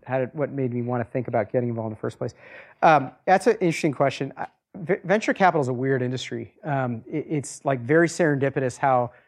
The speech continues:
people get involved with it. Um, my initial, um, introduction to it was actually through the Mayfield Fellows, because I was a Mayfield Fellow, and then the individual at the Mayfield Fund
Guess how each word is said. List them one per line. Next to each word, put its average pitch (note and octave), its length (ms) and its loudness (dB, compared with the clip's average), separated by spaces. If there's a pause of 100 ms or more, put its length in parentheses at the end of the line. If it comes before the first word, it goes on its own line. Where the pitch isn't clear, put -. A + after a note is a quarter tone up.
(180)
people C#3 180 -2
get C3 200 0
involved B2+ 340 0
with A#2+ 140 -2
it. - 200 -8 (120)
Um, B2 280 -4 (520)
my F3+ 680 2
initial, D#3 760 2
um, B2+ 400 -2
introduction C#3 520 -2
to C3 220 0
it B2+ 80 2
was C3+ 160 -4
actually D3+ 300 2
through D#3 580 2
the D3 80 -4
Mayfield C#3 400 0
Fellows, D3 480 4
because C3+ 300 -2
I C#3 40 4
was C3 80 2
a C3+ 40 -2
Mayfield D3 340 2
Fellow, C3+ 560 2 (560)
and C#3 160 -2
then C3+ 300 -2
the C#3 120 2
individual D#3 440 4
at C#3 80 0
the C#3 60 0
Mayfield C#3 500 0
Fund F3 580 0